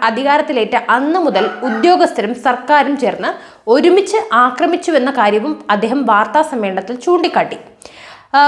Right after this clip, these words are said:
പതിനായിരത്തിൽ ഏറെ പേർ ജോലി ചെയ്യുന്ന സ്ഥാപനത്തിൽ ഒരു മാസം തുടർച്ചയായ റെയ്ഡുകൾ നടത്തി. ഒരു നിയമലംഘനം പോലും കണ്ടെത്താനായില്ല. അന്ന് സഹികെട്ടാണ് മൂവായിരത്തി അഞ്ഞൂറ്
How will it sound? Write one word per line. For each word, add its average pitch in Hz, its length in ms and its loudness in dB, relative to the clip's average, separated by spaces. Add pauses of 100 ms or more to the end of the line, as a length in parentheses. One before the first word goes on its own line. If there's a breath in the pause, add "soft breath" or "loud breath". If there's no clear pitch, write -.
(160)
പതിനായിരത്തിൽ 392 720 2 (200)
ഏറെ 320 240 4
പേർ 277 140 2 (140)
ജോലി 269 260 2 (100)
ചെയ്യുന്ന 233 360 -2
സ്ഥാപനത്തിൽ 196 580 0 (380 loud breath)
ഒരു 392 220 6
മാസം 277 300 0 (100)
തുടർച്ചയായ 262 560 -2 (120)
റെയ്ഡുകൾ 214 420 0
നടത്തി. 165 260 -6 (320)
ഒരു 262 140 4 (100)
നിയമലംഘനം 339 720 2
പോലും 330 260 2
കണ്ടെത്താനായില്ല. 208 680 -2 (580 loud breath)
അന്ന് 330 240 2 (240)
സഹികെട്ടാണ് 285 640 2 (240)
മൂവായിരത്തി 349 600 2
അഞ്ഞൂറ് 269 360 -4